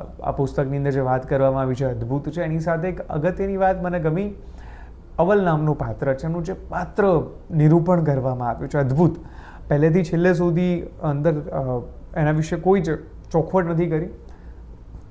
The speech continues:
છેલ્લે ખબર પડે છે કે કોણ હોય છે. So એક ઇન્ટરેસ્ટિંગ વસ્તુ છે. એના સિવાય એક શ્યામજી મુખીનું પાત્ર નાનકડું પાત્ર છે. પુસ્તકમાં એટલું મોટું પાત્ર નથી, પણ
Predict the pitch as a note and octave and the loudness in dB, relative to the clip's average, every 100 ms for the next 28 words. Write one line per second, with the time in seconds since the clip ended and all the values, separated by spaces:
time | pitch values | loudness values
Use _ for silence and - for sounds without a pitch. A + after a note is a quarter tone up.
0 | - - - - - - - - - - | -18 -18 -18 -18 -18 -18 -20 -16 -8 0
1 | F3+ G3 F#3+ F3+ F3 F3 F3 D#3+ D3+ C#3+ | 2 4 2 2 2 2 2 2 0 -2
2 | C3 B2 A#2 A2+ C3 - - - - - | -2 -2 -6 -8 -10 -12 -18 -18 -20 -6
3 | D3 B2+ C3 E3 D#3+ F#3 E3+ D#3+ F3 E3 | -4 -2 0 -2 -2 -2 -2 -2 -2 -2
4 | - - - - - - - - - G3+ | -4 -12 -16 -18 -18 -18 -18 -18 -10 -6
5 | A#3 A3+ A#3 A#3 - F3 G3+ A3+ G3 G#3+ | -4 -2 -2 -2 -2 -2 0 0 0 -2
6 | G#3+ F#3 F3+ B3+ C4+ E4+ C#4 G3+ D3+ A#2+ | 0 0 0 -2 0 2 4 4 2 2
7 | - B2 D3+ - C#3+ - C3+ D#3 D#3 C#3+ | -2 -8 -10 -8 -6 -2 2 4 4 2
8 | - - D3+ E3+ F3 F3 F#3+ E3 E3+ F#3 | -4 -4 2 4 4 2 2 0 0 -2
9 | F#3 F3+ F#3 | -2 -2 -2